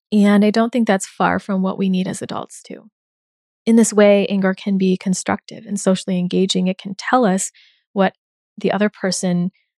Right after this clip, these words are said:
found was upsetting and not okay, and it can bring us closer together.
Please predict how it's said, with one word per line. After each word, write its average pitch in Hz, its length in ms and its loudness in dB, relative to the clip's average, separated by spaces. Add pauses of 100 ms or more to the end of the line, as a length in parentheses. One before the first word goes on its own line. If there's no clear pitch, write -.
found 175 480 -4
was 185 160 -6
upsetting - 600 -8
and 202 100 -10
not - 180 -6
okay, 208 680 -4 (500)
and 202 120 0
it 202 100 -2
can 190 200 -2
bring 220 280 2
us 208 120 2
closer - 380 -8
together. 185 540 -4